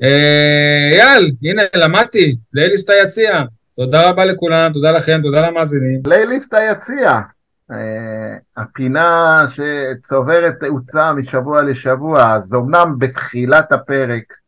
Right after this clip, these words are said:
Speaker 2: פרגנתי לאוהדי לבסקי סופיה, אבל במשחק האחרון ביום חמישי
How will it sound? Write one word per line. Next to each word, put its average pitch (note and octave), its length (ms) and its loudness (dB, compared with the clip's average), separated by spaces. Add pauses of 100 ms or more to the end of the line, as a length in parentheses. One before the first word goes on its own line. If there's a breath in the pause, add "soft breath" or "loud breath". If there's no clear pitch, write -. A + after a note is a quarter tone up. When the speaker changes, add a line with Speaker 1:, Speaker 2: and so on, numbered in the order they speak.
(260 soft breath)
Speaker 2:
פרגנתי B2 720 0
לאוהדי A2 480 2
לבסקי A2 440 -8
סופיה, A2+ 560 -6 (760)
אבל C#3 340 0
במשחק C3+ 600 0
האחרון D#3+ 460 4
ביום D#3 200 -2
חמישי E3 720 -2